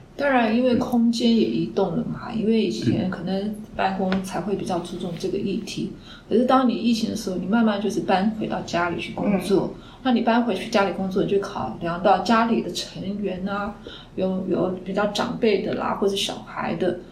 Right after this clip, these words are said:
Speaker 1: 所以它的功能性上面也会从很多来考量，比如说声音的部分，你的，你的居家的环境里面，你可能要开会，然后还有就是你的空间可能就会，呃，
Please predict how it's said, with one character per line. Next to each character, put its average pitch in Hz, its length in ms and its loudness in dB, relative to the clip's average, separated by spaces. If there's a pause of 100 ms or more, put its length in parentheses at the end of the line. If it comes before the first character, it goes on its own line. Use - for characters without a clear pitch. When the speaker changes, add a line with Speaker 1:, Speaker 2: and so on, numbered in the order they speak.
(100)
Speaker 1:
所 240 140 2
以 254 40 6
它 254 100 6
的 247 80 2
功 233 180 4
能 208 140 2
性 220 160 -2
上 196 260 2
面 180 320 0
也 165 160 2
会 185 320 2
从 - 460 -2
很 - 240 -2
多 185 180 2
来 - 200 -2
考 - 260 -4
量， 120 280 -2 (380)
比 - 60 0
如 175 40 0
说 196 100 2
声 220 260 4
音 220 120 4
的 220 80 2
部 196 140 2
分， - 400 0 (200)
你 190 120 -4
的， 226 160 -4
你 190 140 0
的 196 100 2
居 226 180 2
家 220 240 6
的 220 80 -2
环 190 220 -2
境 220 140 0
里 - 80 -4
面， 196 260 -4
你 190 60 -4
可 180 140 -8
能 180 100 0
要 180 80 -4
开 202 200 -6
会， 208 460 0 (380)
然 196 100 4
后 220 100 6
还 196 160 4
有 190 140 4
就 196 120 0
是 190 340 2
你 180 200 0
的 160 320 0
空 - 360 0
间 220 160 2
可 214 100 -4
能 190 220 -2
就 190 160 2
会， 185 320 2
呃， - 420 -6